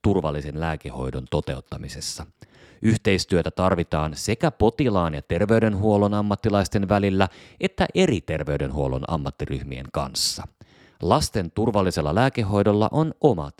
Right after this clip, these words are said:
erityispiirteensä. Sini Kuitunen ja Päivi Luukkainen nostavat katsauksessaan konkreettisesti esiin lasten lääkehoidon riskitekijöitä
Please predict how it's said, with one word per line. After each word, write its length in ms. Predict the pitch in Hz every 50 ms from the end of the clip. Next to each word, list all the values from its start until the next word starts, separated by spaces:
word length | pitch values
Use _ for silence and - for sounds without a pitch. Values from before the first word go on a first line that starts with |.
| -
erityispiirteensä. 1200 | - 82 73 67 65 - - - - - - - 90 85 - - - 55 55 57 82 - - - - _ - - - - - - _ -
Sini 400 | - - - 165 151 113 85 -
Kuitunen 640 | - 95 107 123 135 - - 131 123 123 123 120
ja 180 | 117 113 110 104 - _ _ -
Päivi 340 | - 87 78 82 90 143 165
Luukkainen 680 | 160 143 120 101 - - - 92 87 85 85 85 90 90 -
nostavat 500 | 120 104 82 - - - 143 135 160 -
katsauksessaan 840 | - - 123 113 - - 107 92 - - 95 90 - - 95 90 90 -
konkreettisesti 840 | - 170 180 170 139 - 107 98 87 85 - 85 - - 80 - - - -
esiin 480 | 101 101 90 - - 82 78 78 76 - - - _ -
lasten 460 | - 110 123 120 - - 98 85 87
lääkehoidon 680 | 101 107 104 92 - 90 76 78 78 78 78 80 76 76
riskitekijöitä 920 | 80 98 107 - - - 78 - 90 82 - 90 82 78 78 78 - 78